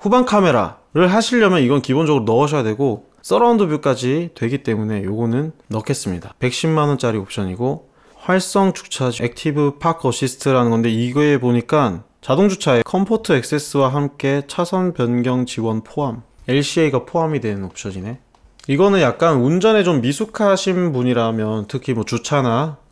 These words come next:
차선 변경, 이게 엘씨에이도 포함이 되는 옵션이기 때문에 그러시다면은 좀 넣으시면 되겠지만,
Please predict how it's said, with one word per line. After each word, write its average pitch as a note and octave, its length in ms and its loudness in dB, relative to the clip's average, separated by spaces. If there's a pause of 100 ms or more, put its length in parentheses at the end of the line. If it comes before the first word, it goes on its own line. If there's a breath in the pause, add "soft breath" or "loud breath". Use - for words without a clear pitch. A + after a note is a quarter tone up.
(200)
차선 G3 300 2
변경, A#2 300 2
이게 D#3+ 160 4 (140)
엘씨에이도 D#3 540 2
포함이 G3 360 2
되는 B2+ 220 2
옵션이기 A#2 600 0
때문에 B2 520 -2 (260 loud breath)
그러시다면은 D#3+ 1160 4
좀 D3 160 2
넣으시면 C3+ 1120 2
되겠지만, A#2+ 760 -2